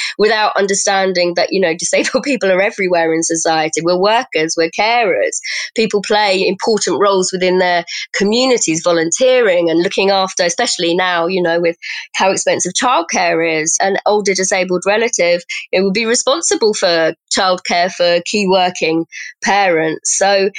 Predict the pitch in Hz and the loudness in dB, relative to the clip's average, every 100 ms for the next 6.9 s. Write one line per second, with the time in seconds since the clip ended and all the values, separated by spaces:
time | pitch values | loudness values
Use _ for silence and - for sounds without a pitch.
0 | - - 196 196 262 233 180 - 202 - | -12 -6 -4 -2 0 0 -2 -2 -2 0
1 | 180 - - 190 180 - - - - - | -4 -2 -4 -2 -2 -2 -2 -4 -8 -4
2 | 165 - 185 185 - 190 180 170 180 175 | -4 0 -2 -2 -4 -4 0 2 2 2
3 | 160 147 180 - _ - 226 202 202 180 | 2 2 -2 -4 _ -4 -2 0 2 2
4 | 170 180 185 165 156 160 170 165 165 165 | 2 2 2 2 0 0 0 2 2 2
5 | 165 165 180 190 - 175 175 170 180 175 | 0 0 0 0 0 -2 -2 0 0 0
6 | 170 175 - 170 175 196 170 160 | 0 -4 -2 0 2 2 0 -2